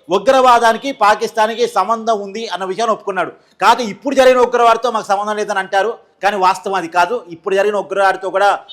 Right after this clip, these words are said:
వాళ్ళకి సంబంధం ఉంది. ఇప్పటికీ ఉగ్రవాదులను దాస్తున్నారు అంటే అది పాకిస్తాన్ వల్లే జరుగుతుంది. ఉగ్రవాదులకి ఫండింగ్ పాకిస్తాన్ ప్రభుత్వమే చేస్తుంది.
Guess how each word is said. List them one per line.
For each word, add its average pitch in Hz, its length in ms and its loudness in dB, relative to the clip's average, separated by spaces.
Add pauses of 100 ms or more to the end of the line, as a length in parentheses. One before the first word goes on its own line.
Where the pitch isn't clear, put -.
(160)
వాళ్ళకి 170 200 4
సంబంధం 220 400 0
ఉంది. - 320 -2 (180)
ఇప్పటికీ 254 460 2
ఉగ్రవాదులను 233 680 4
దాస్తున్నారు 226 720 2
అంటే 220 240 0
అది 202 100 -2
పాకిస్తాన్ 202 500 -2
వల్లే 196 220 -2
జరుగుతుంది. 190 520 -2 (260)
ఉగ్రవాదులకి 233 640 4
ఫండింగ్ 220 380 -2
పాకిస్తాన్ 196 420 0
ప్రభుత్వమే 202 360 0
చేస్తుంది. 196 580 -2